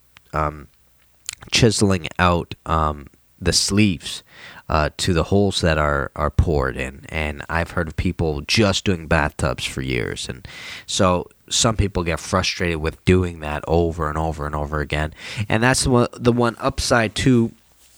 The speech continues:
doing service is every once in a while you'll, you'll get a call and you'll be like, "Oh man, I haven't done this for a while." Or, "You know what, in my career I've only done this once before." Or, "You know what, I've never done this. This is gonna be interesting," sort of thing.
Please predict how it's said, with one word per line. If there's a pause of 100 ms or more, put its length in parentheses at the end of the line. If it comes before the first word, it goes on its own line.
(800)
doing
service
is
every
once
in
a
while
you'll,
you'll
get
a
call
and
you'll
be
like,
"Oh
man,
I
haven't
done
this
for
a
while." (360)
Or,
"You
know
what,
in
my
career
I've
only
done
this
once
before."
Or,
"You
know
what,
I've
never
done
this.
This
is
gonna
be
interesting,"
sort
of
thing.